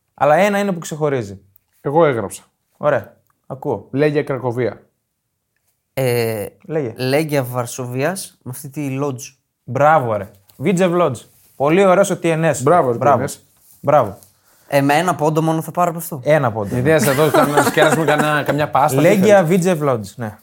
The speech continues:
Speaker 1: Είχαν
Speaker 2: Οκ.
Speaker 1: και πολιτικά background αυτά τα ντέρμπι. Ωραία. Πάμε.
Speaker 3: Έξι.
Speaker 1: Έξι.
Speaker 3: Πόσες ομάδες έχει η Μαδρίτη στη Λα Λίγκα;
Speaker 2: Ε, εντάξει, εύκολο.
Speaker 3: Και ποιες;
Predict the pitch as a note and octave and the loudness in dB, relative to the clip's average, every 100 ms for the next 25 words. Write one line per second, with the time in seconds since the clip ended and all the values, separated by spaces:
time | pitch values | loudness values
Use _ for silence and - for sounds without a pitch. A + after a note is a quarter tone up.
0 | _ - D3 B2 G#2+ A#2 D3+ C3+ B2+ B2 | _ -10 -2 -2 0 -2 0 -2 -2 0
1 | C3 B2 A2+ G#2+ G2+ G2+ G2 _ _ _ | 2 4 2 -2 -6 -14 -18 _ _ _
2 | _ _ _ _ - C3+ B2+ B2 G#2+ G2+ | _ _ _ _ -2 -2 2 0 0 -6
3 | G2+ - G#2+ G#2+ G2+ F2+ - _ _ - | -10 -10 -8 -4 -2 -2 -6 _ _ 0
4 | F#3+ E3 - - _ _ _ _ _ - | 2 2 -2 -16 _ _ _ _ _ 0
5 | F#3+ D#3 F#2+ _ _ E3 D#3 - G3 C3+ | 2 2 -6 _ _ -2 -2 -2 -2 -4
6 | - _ _ _ _ - C3 B2 A#2 - | -10 _ _ _ _ -10 -6 -6 -8 -16
7 | _ _ _ _ _ _ _ _ _ _ | _ _ _ _ _ _ _ _ _ _
8 | _ _ _ _ - G3+ A3 - E3 C#3+ | _ _ _ _ 0 0 0 -2 -2 0
9 | C#3 C3 G#3 - - _ _ _ _ - | 0 0 -2 -4 -12 _ _ _ _ -2
10 | D3+ G3 G3 E3+ C3+ B2 C3+ C#3 C#3+ G#3+ | -2 0 -4 -2 -2 -2 -2 -4 -4 -8
11 | C4 _ - - - D#3+ D3+ D3+ D#3 E3 | -8 _ -16 -12 -6 -2 0 2 0 -4
12 | A#2+ B2 - _ _ _ _ _ _ D3 | -4 -8 -8 _ _ _ _ _ _ -14
13 | C3+ G#2 - G#2 - _ - E3 - G#3 | -14 -14 -16 -16 -16 _ -4 -4 2 2
14 | D#3+ - - | 2 -2 -12